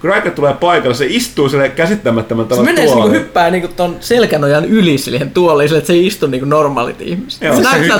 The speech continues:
Speaker 2: todella
Speaker 3: selkänojan
Speaker 1: Siis se
Speaker 3: yli.
Speaker 1: tavallaan nostaa, tulee toinen jalka siitä yli ja istuu siihen tuolille.
Speaker 2: Se
Speaker 1: Se on
Speaker 2: näyttää
Speaker 1: sellainen
Speaker 2: ihan
Speaker 1: pikku juttu,
Speaker 2: freakiltä.
Speaker 1: että sä, siis mä en ikinä, mä en
Speaker 3: <laughs>
Speaker 1: ikinä
Speaker 3: Sori, mä en, onks tää vähän niinku tää,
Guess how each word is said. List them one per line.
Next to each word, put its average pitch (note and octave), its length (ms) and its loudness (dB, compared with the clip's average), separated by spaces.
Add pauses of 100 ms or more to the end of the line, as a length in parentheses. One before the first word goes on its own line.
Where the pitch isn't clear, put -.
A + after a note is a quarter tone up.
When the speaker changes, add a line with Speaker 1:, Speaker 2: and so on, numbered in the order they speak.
Speaker 2:
todella G3 160 2
Speaker 3:
selkänojan D3+ 340 0
Speaker 1:
Siis C3+ 160 2
se C#3+ 160 2
Speaker 3:
yli. B2+ 100 2
Speaker 1:
tavallaan G#3+ 320 2
nostaa, A3 380 0
tulee F3+ 340 0
toinen D3 280 2
jalka A2+ 280 0
siitä F#2+ 260 -6
yli E2+ 120 -6
ja E2 80 -6
istuu F#2 360 -8
siihen F#2 180 -10
tuolille. G2 380 -4
Speaker 2:
Se - 300 -10
Speaker 1:
Se F3+ 60 -4
on - 20 0
Speaker 2:
näyttää B3 200 2
Speaker 1:
sellainen G#3 240 2
Speaker 2:
ihan G#3 140 2
Speaker 1:
pikku - 100 -2
juttu, A#3 340 0
Speaker 2:
freakiltä. D3 100 4
Speaker 1:
että D3 120 -2
sä, E3+ 220 -2 (160)
siis F3 240 -2 (120)
mä G#3 180 0
en B3 80 -4
ikinä, C4 220 -2 (240)
mä G#3+ 100 0
en A#3 60 0
Speaker 3:
<laughs> C4 120 4 (120)
Speaker 1:
ikinä B3 140 0
Speaker 3:
Sori, G#3+ 180 2 (180)
mä A3+ 60 4
en, G#3+ 60 2
onks A3 180 2
tää A3+ 160 2
vähän A#3 200 4
niinku E3+ 220 2
tää, F#3 320 4